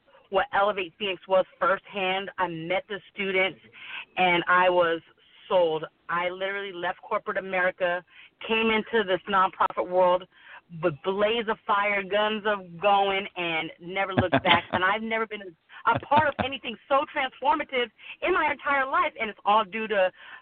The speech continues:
Speaker 1: my mentor showing me the way and still connected into my life today. So pretty much we've been doing Elevate Phoenix since before Elevate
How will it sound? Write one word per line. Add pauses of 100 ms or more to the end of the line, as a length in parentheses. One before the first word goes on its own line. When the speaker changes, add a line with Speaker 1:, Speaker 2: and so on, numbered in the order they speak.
(120)
Speaker 1:
my
mentor (160)
showing
me
the
way
and (100)
still
connected
into
my
life
today. (100)
So (340)
pretty
much (140)
we've
been
doing
Elevate
Phoenix (500)
since
before
Elevate